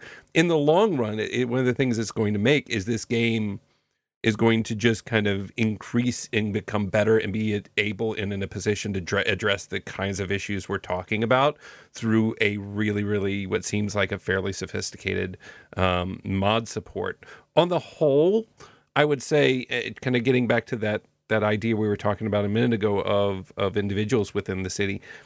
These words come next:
as, as the release version, I don't think this is about the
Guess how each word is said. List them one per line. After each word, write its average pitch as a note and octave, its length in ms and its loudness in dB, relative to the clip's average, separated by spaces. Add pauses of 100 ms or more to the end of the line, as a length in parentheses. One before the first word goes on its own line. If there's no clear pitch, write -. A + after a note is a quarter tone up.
(340)
as, C#3+ 500 0 (240)
as B2+ 280 0
the A#2+ 140 0
release A2 580 0
version, E3 680 2
I C#3+ 120 0
don't D#3 220 0
think D3 220 0 (460)
this D3 180 2
is B2+ 120 0
about B2 500 2 (220)
the B2+ 100 -6